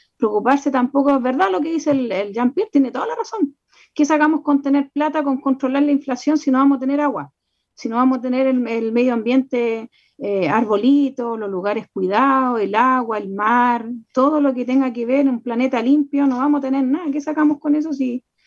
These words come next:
no, no vamos a cuidar, no hemos, no hemos, no hemos ayudado a cuidar el planeta? Hablo de la gente que no lo hace, porque hay mucha gente que no conoce el tema del reciclaje y los puntos limpios. Nosotros en nuestra comuna tenemos un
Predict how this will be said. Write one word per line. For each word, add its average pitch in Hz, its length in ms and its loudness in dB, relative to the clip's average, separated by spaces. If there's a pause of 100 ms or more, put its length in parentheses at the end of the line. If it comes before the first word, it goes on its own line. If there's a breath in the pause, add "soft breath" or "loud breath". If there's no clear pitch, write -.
(360)
no, 233 520 0
no 240 200 2
vamos 285 240 4
a 277 40 -10
cuidar, 262 280 -4
no 269 160 2
hemos, 294 240 2
no 269 140 0
hemos, 294 280 2
no 262 120 0
hemos 302 260 2
ayudado 294 600 -2
a 277 120 2
cuidar 285 260 2
el 294 100 -2
planeta? 262 580 -2 (380)
Hablo 294 680 2
de 214 260 -4
la 202 140 -4
gente 254 320 -2
que 233 100 -2
no 220 100 0
lo 165 120 -2
hace, 185 340 -4 (580)
porque 220 220 -2
hay 220 60 -2
mucha 262 260 0
gente 269 320 0
que 247 120 -2
no 226 140 -4
conoce 220 360 -4
el 247 80 -4
tema 254 220 2
del 247 100 -2
reciclaje 254 500 -4
y - 20 0
los 240 160 -2
puntos 262 320 0
limpios. 285 320 0
Nosotros 277 340 -2
en 311 80 4
nuestra 285 260 -2
comuna 294 320 2
tenemos 285 460 2
un 466 80 -2